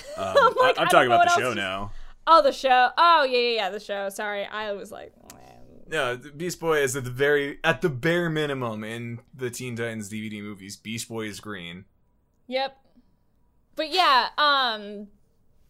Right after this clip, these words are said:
Speaker 2: the Teen Tit-, like, the Titans show is, I, I'm giving Beast Boy the benefit of the doubt in the
Speaker 1: He
Speaker 2: show
Speaker 1: might be good.
Speaker 2: because he might be good, 'cause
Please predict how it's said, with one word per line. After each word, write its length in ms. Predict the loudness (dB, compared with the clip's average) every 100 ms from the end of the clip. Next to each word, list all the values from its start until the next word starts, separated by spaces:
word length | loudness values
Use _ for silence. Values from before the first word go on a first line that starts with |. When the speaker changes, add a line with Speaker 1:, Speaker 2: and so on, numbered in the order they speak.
| _ _ -20 -20 _ -6
Speaker 2:
the 340 | 0 0 -2 -10 _ _
Teen 240 | -14 -12 -8
Tit-, 300 | -8 -6 -6
like, 180 | -4
the 80 | -6
Titans 480 | -4 -4 -2 -6 -8
show 380 | -4 -2 0 0
is, 240 | -2 -14 _ _ _ _ _ _ _ _ _ _ _ _ _ _
I, 380 | -6 2 2 0 -12 _
I'm 320 | 0 2 0 -6
giving 320 | -6 -4 -4 -4 -6 -10 _ -14
Beast 320 | -10 -10 -8
Boy 200 | -6 -6
the 80 | -2
benefit 420 | -2 -2 0 0
of 140 | 0
the 60 | -4
doubt 480 | -2 0 2 2 0 -6
in 120 | -2
the 80 | -2
Speaker 1:
He 100 | 0
Speaker 2:
show 240 | 2 4
Speaker 1:
might 100 | 4
be 60 | 0
good. 120 | 0
Speaker 2:
because 420 | 0 0 0 -4 -10
he 140 | -4
might 180 | 0 2
be 140 | 2 2 4
good, 180 | 4 2 -2
'cause 180 | -8